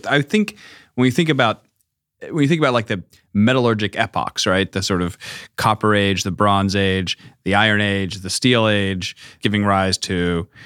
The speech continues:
to the Industrial Revolution and then petroleum. That's, we've, we're basically at, we're still in the petroleum age. From a material standpoint, I would say we're entering the battery materials age. And so battery materials will be the sort of the backbone of energy infrastructure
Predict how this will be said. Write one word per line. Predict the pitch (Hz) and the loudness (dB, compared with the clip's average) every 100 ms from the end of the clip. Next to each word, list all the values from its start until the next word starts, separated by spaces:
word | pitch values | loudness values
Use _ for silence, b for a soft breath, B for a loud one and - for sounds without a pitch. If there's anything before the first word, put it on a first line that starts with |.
| B _ | B _
to | - | -4
the | 90 | 0
Industrial | 95 120 - 113 | 2 2 2 2
Revolution | 110 101 104 95 98 95 | 2 2 0 0 0 0
and | 87 | 0
then | 87 85 80 | 0 0 -2
petroleum. | - 107 123 113 107 101 95 95 101 | -2 -2 2 2 2 0 0 -2 -4
That's, | 98 85 - | -6 -6 -6
we've, | 85 117 | -6 -4
we're | 107 107 | 0 2
basically | 113 110 101 95 | 2 0 -2 -2
at, | 113 - - - | -4 -4 -20 -4
we're | 113 | -2
still | - 151 131 | 2 2 2
in | 131 127 117 | 2 2 2
the | 110 | 0
petroleum | 104 104 113 104 101 | -2 -2 -2 0 0
age. | 98 92 - B B B | -2 -4 -8 B B B
From | _ 113 107 | _ 0 2
a | 101 92 | 2 2
material | 110 - 240 160 | 0 2 2 0
standpoint, | - 117 - 107 - | 0 -2 -2 -4 -2
I | 127 | -2
would | 135 | 0
say | 127 | 0
we're | 117 | 2
entering | 117 120 117 | 2 2 0
the | 110 | -2
battery | 92 143 143 135 | 0 0 2 2
materials | 117 110 113 107 98 | 0 -2 -4 -2 -4
age. | - - - - - - | -8 -8 -8 -10 -10 -2
And | 117 113 | 0 0
so | - 117 107 104 135 | 2 2 2 -2 0
battery | 147 156 151 | 2 4 2
materials | 127 - 135 120 104 | 2 2 2 2 0
will | 113 | -2
be | 117 113 | 0 0
the | 113 110 | 0 -4
sort | - 117 | 0 0
of | 101 - B B B - | 0 -6 B B B -6
the | 110 | -4
backbone | 101 113 127 - _ - 110 101 95 101 110 - - | -2 0 -2 -2 _ -2 0 0 0 -2 -4 -4 0
of | 117 107 117 | 0 0 -2
energy | 117 110 104 | -2 0 0
infrastructure | 98 110 101 95 90 92 | 0 -2 -2 -2 -4 -6